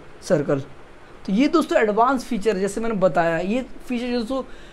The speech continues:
Google Chrome में अवेलेबल नहीं है, ना Safari में अवेलेबल है, ना ही Mozilla Firefox में अवेलेबल। तो इस टाइप से दोस्तों ड्रेस से रिलेटेड सारी चीज़ें मिल जाएगी। देखिए दोस्तों, काफ़ी cool सा feature है। अब इसी तरह से जैसे आपने कोई भी image save कर रखी है, आप देखते हैं, मैं जैसे बताता हूँ।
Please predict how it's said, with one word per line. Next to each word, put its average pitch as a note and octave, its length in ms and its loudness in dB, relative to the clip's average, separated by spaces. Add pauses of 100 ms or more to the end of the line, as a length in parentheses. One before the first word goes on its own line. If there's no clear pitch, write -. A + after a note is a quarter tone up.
(260)
Google A#3 220 2
Chrome A#3+ 220 0
में A#3+ 140 2
अवेलेबल A#3 380 2
नहीं A3+ 180 0
है, A#3 100 0
ना A3+ 120 0
Safari G3+ 440 0
में A#3 120 -2
अवेलेबल A3 460 2
है, A3 200 0
ना G#3 140 0
ही A3 180 -2
Mozilla G#3+ 500 -2
Firefox F3+ 480 -2
में B3 80 2
अवेलेबल। E3 340 6
तो E3+ 100 -2
इस G#3+ 100 0
टाइप C4 120 6
से B3 80 -2
दोस्तों A3 360 2
ड्रेस G#3 280 6
से C4 80 6
रिलेटेड A3+ 340 2
सारी G3 220 4
चीज़ें A#3+ 220 -2
मिल F#3+ 200 2
जाएगी। D#3 340 4 (640)
देखिए A#3 180 4
दोस्तों, B3 280 4
काफ़ी G#3 240 2
cool A#3+ 260 2
सा A#3+ 100 4
feature G3 320 2
है। D#3 160 4 (380)
अब F3 80 6
इसी F#3+ 240 2
तरह A#3+ 140 12
से A#3+ 240 4
जैसे G#3 200 4
आपने A#3 200 4
कोई C4 260 0
भी C4+ 120 4
image A#3+ 180 4
save A3+ 200 0
कर G#3 180 4
रखी E3 160 4
है, G3 60 4
आप F3+ 60 -4
देखते F3 280 2
हैं, F#3 60 2
मैं F#3+ 80 4
जैसे F3+ 160 0
बताता E3+ 300 -2
हूँ। A3+ 60 -2